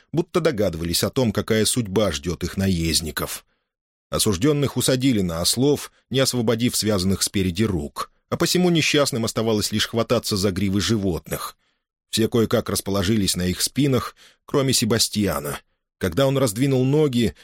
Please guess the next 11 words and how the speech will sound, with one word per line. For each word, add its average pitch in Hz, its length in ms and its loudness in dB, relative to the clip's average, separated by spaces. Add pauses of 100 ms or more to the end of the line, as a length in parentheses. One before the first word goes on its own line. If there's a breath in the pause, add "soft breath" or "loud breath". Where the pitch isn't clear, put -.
(120 soft breath)
бедра 131 380 2
пронзила 113 460 2
такая 110 380 2
нестерпимая 110 720 2
боль, 104 400 0 (160 soft breath)
что - 220 -2
он 113 100 4
едва 110 260 2
не 104 100 4
лишился 107 480 0
чувств. - 640 -4